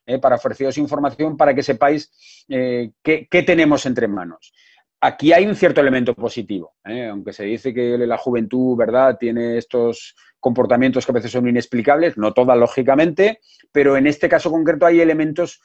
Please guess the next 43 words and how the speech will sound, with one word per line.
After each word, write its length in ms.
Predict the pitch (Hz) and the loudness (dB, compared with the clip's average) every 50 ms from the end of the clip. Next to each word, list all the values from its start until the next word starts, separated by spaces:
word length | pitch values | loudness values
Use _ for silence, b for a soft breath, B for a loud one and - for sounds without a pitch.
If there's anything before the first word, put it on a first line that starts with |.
| _ _ _ - | _ _ _ -2
hay 120 | 131 147 | 0 0
aspectos, 640 | 151 147 - - 143 127 - - 175 170 147 - - | 0 -2 -4 -8 -8 -8 -4 -2 -2 -2 -2 -6 -8
hay 260 | - 131 127 135 135 | -4 -2 0 0 -2
comportamientos 540 | 127 - 147 147 156 135 143 143 151 170 160 | -2 -2 -4 -4 -2 -4 -2 -4 -4 -4 -6
que 80 | - 139 | -8 -8
son 160 | - 139 143 | -6 -6 -2
muy 180 | 143 147 147 147 | 0 2 2 2
edificantes, 580 | 147 151 131 147 147 156 151 151 135 165 151 | 2 2 0 -2 -2 -2 -2 -2 -2 -6 -8
como 220 | - - 147 139 117 | -6 -6 -6 -6 -4
por 140 | 127 127 | -4 -4
ejemplo 260 | 117 - 127 120 147 143 | -4 -4 -6 -6 -6 -6
en 60 | 139 | -6
el 80 | 139 | -4
ámbito 260 | 139 139 139 - 156 156 | -4 -4 -4 -4 -2 0
de 80 | 151 | 2
la 80 | 143 135 | 2 2
litigación 540 | 127 123 113 104 104 101 - - 127 135 123 | 0 -2 -4 -2 -2 -4 -2 -2 -4 -4 -4
climática. 560 | 123 120 113 117 127 123 - 113 - 117 117 | -4 -4 -2 -2 -4 -4 -6 -8 -8 -8 -8
Se 100 | - 98 | -8 -6
puede 160 | 104 110 110 | -6 -4 -4
tomar 240 | - 123 120 120 107 | -4 -4 -6 -6 -4
como 140 | 120 120 110 | -6 -6 -6
ejemplo 220 | - 131 127 127 | -6 -6 -6 -4
el 40 | 107 | -4
caso 220 | - 113 - 127 | -4 -4 -4 -2
de 60 | 120 | -4
Estados 280 | 113 - 131 120 120 113 | -2 0 0 -2 -2 -2
Unidos, 300 | 127 127 131 135 135 117 | -4 -4 -4 -4 -4 -6
en 80 | 131 127 | -6 -6
donde 320 | 123 123 127 135 131 127 b b b b b | -4 -2 0 -2 -2 -2 b b b b b
determinados 580 | - 127 - 123 117 120 120 123 123 131 127 - - | -4 -2 0 0 0 0 0 2 2 0 0 0 0
grupos 340 | 139 139 120 - 135 131 | 0 0 2 2 0 2
de 100 | - 135 | 2 0
jóvenes 680 | 123 - - 147 147 143 135 135 143 151 156 - - _ _ _ _ - | 0 2 2 2 2 4 4 2 2 0 -2 -4 -10 _ _ _ _ -14
están 240 | 117 - - 131 | -8 -2 0 0
llevando 320 | 135 139 135 139 143 143 143 | 2 2 2 2 4 4 4
a 20 | |
los 160 | 139 135 127 | 4 4 0
tribunales 520 | - - 131 120 120 120 123 123 131 135 131 | -2 -2 -2 0 0 0 0 0 0 0 0
norteamericanos 680 | 143 135 123 139 135 135 135 139 127 143 143 147 143 147 | -2 -2 -2 0 0 0 0 0 0 0 0 0 0 2
a 40 | 135 | 2
la 80 | 135 | 2
administración, 800 | 127 131 135 135 135 123 - 139 135 135 - 143 143 147 151 151 | 4 2 0 -2 -4 -4 -2 -4 -2 0 0 -2 -2 -2 -4 -8